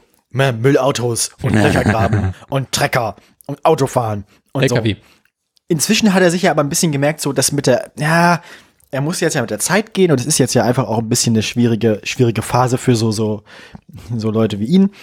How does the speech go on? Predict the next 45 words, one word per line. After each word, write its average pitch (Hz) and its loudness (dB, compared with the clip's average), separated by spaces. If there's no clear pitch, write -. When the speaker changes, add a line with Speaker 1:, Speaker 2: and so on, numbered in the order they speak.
Speaker 1:
Und 139 -2
er 139 4
muss 143 4
jetzt 139 0
ja 123 4
mo-, 117 0
modern 117 0
werden. 92 -4
Das 95 -4
heißt, 117 0
man 113 2
hat 131 0
jetzt - -2
viele 127 2
Fotos 143 0
von 131 -4
ihm 127 -2
gesehen, 120 2
auch - -4
so - 0
auf 110 -2
dem - -4
Fahrrad 104 -2
mit 104 -4
Fahrradhelm 110 0
und 117 -2
so, 117 2
ne? 143 2
Und 151 2
er - -2
ist 196 -2
jetzt 208 0
ja - 2
auch - -2
verantwortlich, 196 0
weil 135 2
er 120 4
ja 104 0
Verkehrsminister 165 0
ist, 135 0
für 147 2
die 135 0
Deutsche 110 0
Bahn. 92 -4
Mit, 120 -8